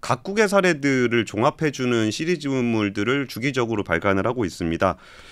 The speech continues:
한 가지 주제로 다양한 국가의 사례를 한눈에 볼 수 있다는 게 굉장히 유익한데요.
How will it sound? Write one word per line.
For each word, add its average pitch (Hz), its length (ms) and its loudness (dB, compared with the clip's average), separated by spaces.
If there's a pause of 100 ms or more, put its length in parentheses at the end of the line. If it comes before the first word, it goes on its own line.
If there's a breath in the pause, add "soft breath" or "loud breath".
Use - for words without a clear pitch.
(220 loud breath)
한 220 200 4
가지 220 500 4
주제로 139 520 2
다양한 147 520 2
국가의 127 480 0
사례를 143 400 0
한눈에 185 320 2
볼 139 160 0
수 131 180 -4
있다는 113 380 0
게 104 160 -2
굉장히 107 400 0
유익한데요. 98 720 2